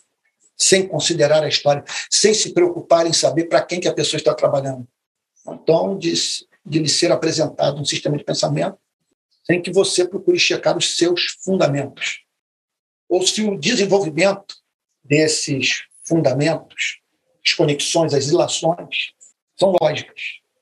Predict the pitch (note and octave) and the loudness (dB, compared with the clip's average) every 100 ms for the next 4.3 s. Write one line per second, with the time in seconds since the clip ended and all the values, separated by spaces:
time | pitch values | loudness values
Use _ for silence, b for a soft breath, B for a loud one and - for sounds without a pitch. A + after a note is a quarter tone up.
0 | _ _ - D3 C#3+ F3 - - D#3+ E3 | _ _ -4 0 2 0 2 0 0 -2
1 | - - - E3+ E3 - - b b - | -2 -2 2 2 2 -2 -6 b b -2
2 | D#3+ - - - - B2 C#3 D#3 - _ | 2 2 0 0 0 0 -4 -6 -10 _
3 | _ _ _ _ C3+ - D3+ - - C#3 | _ _ _ _ -4 0 0 2 0 0
4 | C3+ - | -4 -6